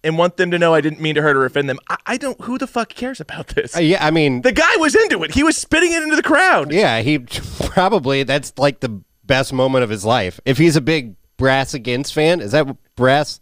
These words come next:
Speaker 1: Brass Against.
Speaker 2: Brass Against.
Speaker 1: Never heard of him.
Speaker 2: Never heard of him. Never heard of Susan Urethra or whatever, but with a last <laughs> name like that,
Speaker 1: Sophia
Speaker 2: she's
Speaker 1: Uresta.
Speaker 2: <laughs> pretty, okay. well,
Speaker 1: Susan Urethra, same thing.
Speaker 2: Yeah, well, she's definitely peeing on somebody with a name like that, you know?
Speaker 1: It's just,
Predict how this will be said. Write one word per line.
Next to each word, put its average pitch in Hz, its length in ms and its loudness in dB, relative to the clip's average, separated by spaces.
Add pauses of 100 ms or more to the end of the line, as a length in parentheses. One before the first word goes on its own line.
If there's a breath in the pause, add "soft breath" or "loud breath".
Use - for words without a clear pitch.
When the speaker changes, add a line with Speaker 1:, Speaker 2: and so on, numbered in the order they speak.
(100)
Speaker 1:
Brass 190 260 2
Against. 165 460 -2
Speaker 2:
Brass 143 320 0
Against. 139 320 -2
Speaker 1:
Never 208 220 4
heard 185 160 4
of 135 60 -2
him. 92 140 -10
Speaker 2:
Never 160 280 2
heard 160 180 2
of 147 120 0
him. 151 180 -2 (400)
Never 147 220 2
heard 156 240 2
of 131 100 -2
Susan 143 360 -2
Urethra 123 540 0
or 117 100 0
whatever, 113 360 0
but 110 200 0
with 120 160 -2
a 123 80 0
last 123 340 -2
<laughs> - 0 -
name 160 180 0
like 113 200 0
that, 135 240 -2
Speaker 1:
Sophia 170 180 4 (180)
Speaker 2:
she's 220 80 0
Speaker 1:
Uresta. 185 1000 0
Speaker 2:
<laughs> - 20 -20
pretty, 196 260 2 (160)
okay. 147 320 0
well, 139 140 0
Speaker 1:
Susan 240 220 2
Urethra, 214 440 2
same 233 180 0
thing. 170 280 0
Speaker 2:
Yeah, 196 220 2
well, 185 160 2
she's 185 200 -8
definitely 208 320 0
peeing 156 320 0
on 110 140 -2
somebody 113 320 -2
with 110 160 -2
a 107 40 -4
name 123 220 -2
like 107 200 -6
that, 113 360 -4
you 110 100 -4
know? 113 200 0 (680)
Speaker 1:
It's 185 160 -4
just, 294 180 -4